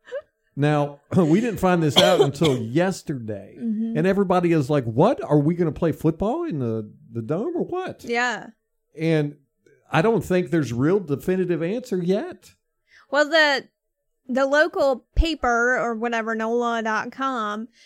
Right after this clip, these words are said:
Speaker 2: put out an article and said, "It's fine. They qualify for the workplace exemption. It'll go on as planned."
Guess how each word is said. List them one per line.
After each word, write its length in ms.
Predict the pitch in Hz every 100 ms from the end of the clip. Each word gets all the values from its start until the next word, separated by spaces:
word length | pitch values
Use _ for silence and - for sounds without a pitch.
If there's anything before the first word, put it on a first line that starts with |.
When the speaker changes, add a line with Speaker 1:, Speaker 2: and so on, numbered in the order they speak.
| _
Speaker 2:
put 140 | - 277
out 160 | 247
an 120 | 247 226
article 680 | 214 233 240 254 247 226
and 320 | 214 - 233
said, 580 | 233 247 226 220 214 214 -
"It's 260 | 226 -
fine. 520 | - 285 277 262 262 240
They 140 | 226
qualify 640 | 220 247 233 233 240 226
for 160 | 226 226
the 100 | 202
workplace 580 | 220 254 247 247 247 240
exemption. 680 | 226 208 233 233 226 247 226
It'll 240 | 214 208
go 220 | 202 208 208
on 200 | 208 190
as 200 | 196 -
planned." 440 | 214 185 80 214